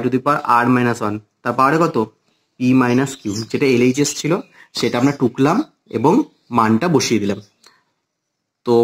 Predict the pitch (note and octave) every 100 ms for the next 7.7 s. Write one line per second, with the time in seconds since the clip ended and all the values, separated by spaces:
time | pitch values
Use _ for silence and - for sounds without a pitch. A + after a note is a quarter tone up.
0 | C3 C3+ C#3 C#3+ C#3 D3+ D3 D3+ D3+ E3+
1 | _ _ _ B2+ C3+ D3 D3+ D3 - E3+
2 | - _ _ _ - - - _ _ C3
3 | B2 C3+ - G3+ B2+ C3 C#3 B2 A2+ G2+
4 | G#2+ A2+ - B2 - - D#3 D3 D3 D3+
5 | D3+ D#3 D#3 D3+ D3+ D#3 D#3+ E3 - _
6 | _ _ _ _ _ A#2+ A#2+ A#2+ B2+ C3+
7 | D#3 D#3+ C3+ C3 C3 C3 C#3